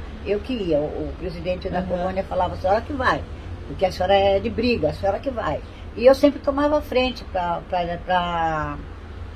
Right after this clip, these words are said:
Speaker 1: pra procurar o melhor pra nós, pequeno, porque nós somos os pequenos, pescador pequeno que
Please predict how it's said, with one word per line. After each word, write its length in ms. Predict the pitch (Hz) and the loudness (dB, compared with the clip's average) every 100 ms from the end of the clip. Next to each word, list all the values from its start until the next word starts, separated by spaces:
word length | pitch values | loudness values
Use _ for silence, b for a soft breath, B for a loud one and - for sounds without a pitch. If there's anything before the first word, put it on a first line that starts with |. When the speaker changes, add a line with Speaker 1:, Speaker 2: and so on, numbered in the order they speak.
| - - | -10 -2
Speaker 1:
pra 100 | 254 | 2
procurar 400 | 285 302 311 285 | 4 8 10 10
o 40 | |
melhor 340 | 277 269 247 254 | 10 8 8 6
pra 200 | 254 277 | 4 2
nós, 320 | 226 151 - - | 6 4 4 -6
pequeno, 480 | - - 254 202 156 | -10 2 8 8 6
porque 180 | 147 190 | 0 0
nós 180 | 190 214 | 2 0
somos 300 | 226 226 220 | -2 -4 -2
os 160 | 233 - | -2 -2
pequenos, 480 | 269 - 165 147 | -6 0 0 0
pescador 440 | 160 175 196 180 202 | -4 0 2 4 2
pequeno 480 | 196 - 214 240 262 | 0 -2 0 0 -2
que 260 | 262 254 | -4 -6